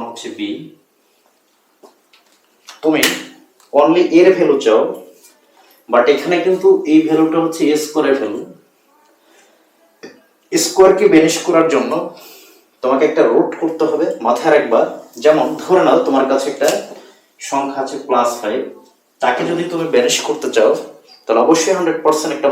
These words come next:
মাইনাস ফাইভ লাগবে। আমি এখানে একটা মাইনাস ফাইভ নিয়ে আসলাম। এই প্লাস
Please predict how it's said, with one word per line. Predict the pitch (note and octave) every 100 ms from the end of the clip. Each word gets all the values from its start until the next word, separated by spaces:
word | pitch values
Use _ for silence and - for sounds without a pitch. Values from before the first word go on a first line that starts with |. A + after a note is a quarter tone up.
| A#2+
মাইনাস | B2 C#3 -
ফাইভ | C#3 C3+ B2+
লাগবে। | B2+ - - - - _ _ - - - _ _ _ _ _ _ _ -
আমি | B2+ C3
এখানে | - -
একটা | A2+ A2+
মাইনাস | A2+ - -
ফাইভ | - -
নিয়ে | G2+ F#2+
আসলাম। | - - - _ _ _ _ _ _ _ _ _ _ _ - _ _ _ _ C#3+
এই | D#3+ D#3+
প্লাস | C#3 D3+